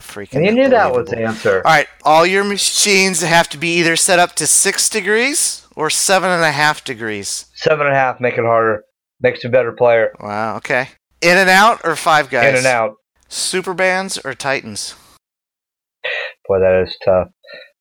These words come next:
Speaker 2: Um, I'm gonna go Titans.
Speaker 1: Big Red or Juicy Fruit?
Speaker 2: Juicy Fruit. Can't stand cinnamon.
Speaker 1: Wow.
Speaker 2: Oh, I like
Speaker 1: All right.
Speaker 2: real cinnamon. I, I hate fake cinnamon.
Speaker 1: <laughs> Final question.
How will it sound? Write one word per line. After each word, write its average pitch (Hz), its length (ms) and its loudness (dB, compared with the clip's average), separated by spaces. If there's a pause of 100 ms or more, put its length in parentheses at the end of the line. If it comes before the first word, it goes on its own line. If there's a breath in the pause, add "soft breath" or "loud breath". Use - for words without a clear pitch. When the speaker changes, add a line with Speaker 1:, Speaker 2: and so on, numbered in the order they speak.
Speaker 2:
Um, 143 560 2 (1700)
I'm 156 100 0
gonna 202 140 0
go 156 140 2
Titans. 123 560 -4 (500)
Speaker 1:
Big 175 220 2
Red 196 340 2
or 151 240 -2
Juicy 131 420 -6
Fruit? 113 260 -6
Speaker 2:
Juicy 113 360 -2
Fruit. 107 280 0
Can't 113 240 0
stand 110 440 -2
cinnamon. 104 500 -2
Speaker 1:
Wow. 104 420 0
Speaker 2:
Oh, 143 40 4
I 165 80 4
like 180 160 2
Speaker 1:
All - 60 0
right. 202 100 4
Speaker 2:
real 240 160 4
cinnamon. 156 580 -2
I, 147 220 0
I 139 160 -2
hate 151 260 -4
fake 143 220 2
cinnamon. 107 480 -2 (260)
Speaker 1:
<laughs> 254 340 2 (280)
Final 214 340 6
question. 226 640 2